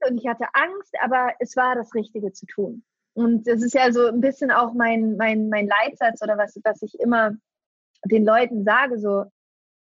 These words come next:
„Tu nicht, was leicht ist, tu, was richtig ist.“ Und ich glaube, das ist so, oft haben wir die Tendenz, das zu tun, was, was leicht ist oder was einfach ist und nicht das zu tun, was richtig ist. Und ich glaube, wir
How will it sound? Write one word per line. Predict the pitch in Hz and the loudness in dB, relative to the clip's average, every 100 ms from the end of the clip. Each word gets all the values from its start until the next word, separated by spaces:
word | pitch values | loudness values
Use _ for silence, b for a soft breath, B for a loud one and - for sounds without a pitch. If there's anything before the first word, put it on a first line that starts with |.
| _ | _
„Tu | 330 | 0
nicht, | 349 311 | 0 -2
was | 254 | -2
leicht | 214 220 277 247 | 0 0 0 -8
ist, | - | -12
tu, | - | -6
was | 233 220 | -4 -4
richtig | 208 214 196 | -6 -8 -10
ist.“ | 190 190 - | -12 -14 -8
Und | 208 | -4
ich | 202 | -2
glaube, | 208 226 226 | 0 2 2
das | 226 220 | -2 -2
ist | 233 - | -6 0
so, | 226 220 214 b b _ _ _ _ _ - | 2 2 0 b b _ _ _ _ _ 2
oft | 285 - - | 2 -2 -2
haben | 233 254 269 | 0 0 0
wir | 269 226 | 0 0
die | 247 220 | -2 -2
Tendenz, | 240 226 226 254 269 254 _ | -2 2 2 2 0 -2 _
das | 226 240 - | -2 -2 -4
zu | - - | -16 -12
tun, | - 269 233 | 0 2 2
was, | 208 - | 2 0
was | 208 | 0
leicht | 196 208 277 - | 2 2 2 -2
ist | 285 | -2
oder | 214 | 0
was | 196 190 | -2 -2
einfach | - 240 285 311 294 311 | 0 0 0 -2 0 -2
ist | - - | -2 2
und | 226 | 4
nicht | 240 - | 4 2
das | 226 | -2
zu | - | -4
tun, | - 214 | -2 -2
was | 196 - | -2 -2
richtig | 208 - 190 | -2 -2 -8
ist. | 185 - | -8 -6
Und | 190 | -4
ich | 180 | 0
glaube, | 208 208 208 196 | 2 2 2 2
wir | 208 | 0